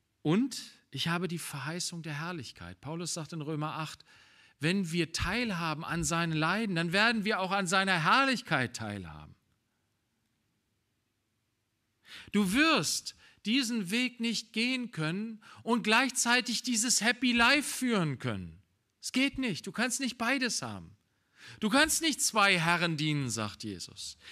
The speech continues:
Entweder dienst du dem wahren, lebendigen Gott, deinem Vater, der dich liebt, oder du dienst dem Mammon. Kannst nicht beiden dienen. Und das ist eine ganz fette, riesengroße Irrlehre,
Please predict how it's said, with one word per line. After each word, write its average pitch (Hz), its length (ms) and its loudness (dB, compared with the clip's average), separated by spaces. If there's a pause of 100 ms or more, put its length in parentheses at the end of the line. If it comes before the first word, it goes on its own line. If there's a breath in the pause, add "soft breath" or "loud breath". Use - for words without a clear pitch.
(180 loud breath)
Entweder 262 480 4
dienst 277 420 0
du 190 220 0 (420 loud breath)
dem 190 240 0
wahren, 247 460 4
lebendigen 226 680 0
Gott, 226 360 -2
deinem 208 280 0
Vater, 226 540 0
der 202 140 -2
dich 175 300 -4
liebt, 233 600 -4 (1120 loud breath)
oder 285 220 2
du 240 140 2
dienst 285 440 2
dem 262 200 2
Mammon. 247 720 2 (1600)
Kannst 294 280 0
nicht 320 180 0
beiden 131 420 2
dienen. 95 380 -10 (1000 loud breath)
Und 220 120 2
das 262 140 4
ist 269 180 0
eine 240 140 0
ganz 277 480 2
fette, 285 480 0
riesengroße 262 920 0
Irrlehre, 220 880 2